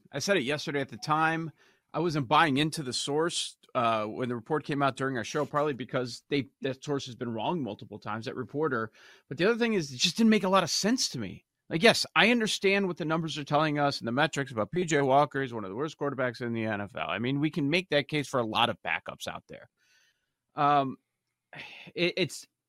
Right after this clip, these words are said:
I'm having a tough time with it because I also feel that was my strong case yesterday, that Deshaun Watson isn't worth much to the number. And there is an overreaction. And I do feel there was an overreaction. But I don't know what D T R is.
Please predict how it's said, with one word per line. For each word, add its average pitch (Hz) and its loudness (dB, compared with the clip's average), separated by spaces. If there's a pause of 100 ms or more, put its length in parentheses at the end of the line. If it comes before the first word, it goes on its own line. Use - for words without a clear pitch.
(140)
I'm 151 -2
having 208 4
a 185 -4
tough 180 -2
time 165 -2
with 139 -4
it 127 -4
because 143 -4
I 139 0
also 180 2
feel 139 -2
that 135 -2
was 143 -10
my 135 -4
strong 147 -6
case 131 -6
yesterday, 127 -2 (240)
that 135 -2
Deshaun 185 0
Watson 151 0
isn't 139 -4
worth 131 -4
much 120 -4
to 123 -6
the 101 -8
number. 110 -4 (420)
And 131 4
there 139 8
is 135 0
an 131 0
overreaction. 120 -2
And 107 -4
I 135 -4
do 156 0
feel 147 2
there 131 0
was 127 -4
an 127 0
overreaction. 113 -4 (400)
But 196 10
I 202 8 (140)
don't 190 8
know 180 4
what 165 2
D 160 -8
T 151 -4
R 143 4
is. 156 -2